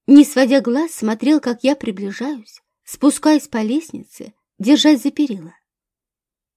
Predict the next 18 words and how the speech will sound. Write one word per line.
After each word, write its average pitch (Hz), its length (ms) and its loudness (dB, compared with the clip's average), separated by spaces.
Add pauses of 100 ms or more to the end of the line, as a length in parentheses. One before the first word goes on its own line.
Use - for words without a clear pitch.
(100)
Если 302 440 4
он 285 180 4
ожидал 285 480 0
увидеть 262 480 0
во 208 120 -2
мне 262 180 0
раскаяние, 247 720 -10 (320)
то 160 100 -6
напрасно. 226 640 -10 (840)
Я 269 220 4
жалела 285 400 4
лишь 277 240 0
о 247 160 -8
том, 240 280 -2
что - 200 -4
мой 269 180 2
побег 247 440 -4
провалился. 240 680 -8